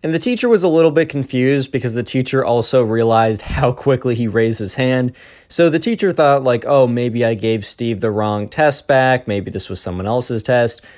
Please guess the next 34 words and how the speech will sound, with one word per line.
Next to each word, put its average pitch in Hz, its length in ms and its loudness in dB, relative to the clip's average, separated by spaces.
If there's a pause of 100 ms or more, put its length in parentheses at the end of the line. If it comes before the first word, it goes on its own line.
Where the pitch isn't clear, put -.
(160)
Maybe 110 240 -4
there's 113 260 0
a 107 60 -2
big, 113 260 0
massive 110 540 -4
error 143 420 4
that, 110 180 -4
I, 135 260 0
I 190 40 6
don't 156 120 2
know. 104 140 -2
Maybe 147 280 0
there's 143 220 -2
something, 127 300 -4
like, 113 200 -2
really 110 320 0
obvious." 95 520 -4 (280)
And 117 240 -4
he's 117 140 -2
like, 123 180 0
"Yeah, 139 140 4
Steve, 110 320 -4
what's - 200 -2
up?" 117 300 0 (240)
And 127 100 -4
Steve 143 240 -2
is 117 120 -2
like, 131 200 2
"I 147 80 2
think 151 220 -2
you 147 80 -4
made 143 160 2
a 127 40 0
mistake." 123 520 0